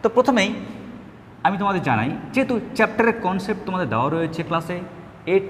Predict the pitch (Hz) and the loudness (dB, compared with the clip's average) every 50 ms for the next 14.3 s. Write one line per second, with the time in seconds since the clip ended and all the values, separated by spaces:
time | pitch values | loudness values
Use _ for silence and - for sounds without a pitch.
0 | - 185 160 120 - - 143 151 135 117 - - - - - - - - 220 226 | -2 0 0 0 0 4 4 4 4 2 -2 -6 -8 -8 -10 -14 -4 -2 0 0
1 | 220 214 214 - - 139 139 151 147 - - 135 - - - - - - - - | 0 -2 -2 -2 -2 -2 -2 -2 -4 -2 0 0 0 0 -2 -8 -10 -10 0 2
2 | 208 214 214 208 - 170 151 151 165 165 160 - 185 175 143 117 98 - - - | 4 4 4 4 2 2 2 2 2 0 2 2 4 4 4 2 0 -4 -6 -8
3 | - - - - - - - - - - - 226 226 233 226 220 220 185 143 - | -12 -14 -16 -16 -16 -18 -18 -18 -8 -2 0 4 4 4 4 4 4 2 4 2
4 | - - - 165 - 190 190 190 196 196 196 196 - 208 214 - - - - - | 2 0 -2 -2 0 0 0 2 2 0 0 -2 -4 -8 -10 -10 -12 -16 -16 -18
5 | - - - - 147 147 156 156 147 - - - - - - 175 190 185 - 175 | -18 -8 2 2 4 4 4 0 -4 -8 -12 -14 -6 -4 -2 -2 -2 -2 -2 -2
6 | 160 165 156 175 170 170 165 139 113 104 - - - 107 90 90 85 82 - - | -2 -2 -2 -4 -2 0 0 0 0 0 -2 -2 -4 -4 -4 -4 -6 -8 -10 -14
7 | - - - - - - 127 123 120 - - 240 247 240 - - - - 156 151 | -16 -16 -18 -20 -18 -14 -12 -12 -2 4 6 6 6 4 2 -6 -4 -4 -4 -4
8 | 139 151 180 175 180 170 - - 139 123 120 120 117 - - - - 226 233 233 | -2 -2 -2 -2 -2 -6 -8 -6 0 0 0 0 0 -4 -10 -8 -6 -4 -4 -6
9 | - - - - - - - 190 185 - - 175 165 - 120 - - 170 175 170 | -8 -12 -16 -16 -18 -6 -6 -6 -4 -4 -6 -4 -2 -2 -2 2 2 2 4 4
10 | 170 185 185 185 - - - - - 131 135 165 190 - - - - - - 156 | 2 0 -2 -2 -6 -10 -10 -6 -2 0 0 0 0 -4 -8 -12 -8 -4 -4 -2
11 | 143 143 135 131 107 - 101 87 82 - 87 - - - - - - - - - | -2 0 0 0 0 0 0 -2 -2 -4 -6 -8 -10 -14 -18 -18 -20 -20 -20 -20
12 | - - - - - - - - - - - - - - - - 202 240 262 240 | -20 -20 -20 -20 -20 -20 -20 -20 -20 -20 -20 -20 -20 -20 4 6 6 6 8 4
13 | 247 233 254 - - - - - - - 294 285 277 - - 208 - 156 139 117 | 2 0 -2 -6 -8 -10 -12 -12 -2 2 2 2 2 2 -2 -4 -2 -2 -4 -2
14 | - 110 101 - - - | -4 -6 -6 -6 -8 -10